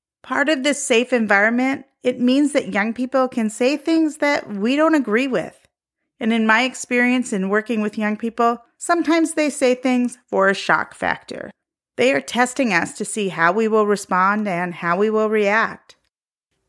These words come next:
In situations like this, when we can tap into our knowledge of and our relationship with a young person,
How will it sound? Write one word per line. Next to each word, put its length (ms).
In 160
situations 760
like 200
this, 380
when 180
we 100
can 200
tap 400
into 220
our 160
knowledge 540
of 320
and 140
our 100
relationship 840
with 140
a 80
young 300
person, 600